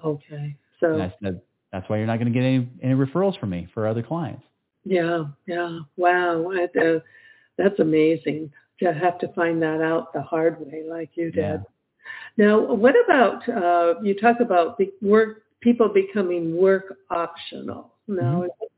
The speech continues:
Speaker 1: something for older people?
Speaker 2: Absolutely. Absolutely. Um,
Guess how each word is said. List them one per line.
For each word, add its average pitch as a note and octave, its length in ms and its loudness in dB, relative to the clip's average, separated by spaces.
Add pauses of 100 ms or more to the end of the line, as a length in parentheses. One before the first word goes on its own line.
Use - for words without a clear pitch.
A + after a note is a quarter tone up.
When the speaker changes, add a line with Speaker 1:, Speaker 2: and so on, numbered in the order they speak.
(140)
Speaker 1:
something F#3+ 800 0
for - 180 -2
older F#3 340 -2
people? B3 420 -4 (1000)
Speaker 2:
Absolutely. A2+ 640 -4 (300)
Absolutely. A2+ 760 -2 (460)
Um, G#2+ 340 2